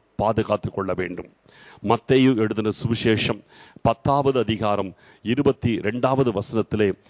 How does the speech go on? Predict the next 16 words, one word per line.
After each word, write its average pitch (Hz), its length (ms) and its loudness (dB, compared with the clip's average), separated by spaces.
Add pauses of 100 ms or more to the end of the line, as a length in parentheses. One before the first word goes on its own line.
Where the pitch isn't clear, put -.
(220)
இயேசு 117 360 0
கிறிஸ்து 104 340 -8
சொன்னார், 101 460 -4 (580)
"முடிவு 131 480 4
பரியந்தம் 104 600 -2 (400)
நிலைத்திருக்கிறவனே 107 1040 0 (440)
ரட்சிக்கப்படுவான்னு" 92 960 -2
சொன்னார். 98 380 -8 (180)
அப்படின்னா 123 320 -2
முடிவு 127 300 2
பரியந்தம் 120 440 0
நிலைத்திருப்பதுனா 113 640 0
என்ன? 107 180 -2 (540)
ஒன்று 123 400 2 (180)
கிறிஸ்துவின் 123 600 -2
வருகை 101 360 0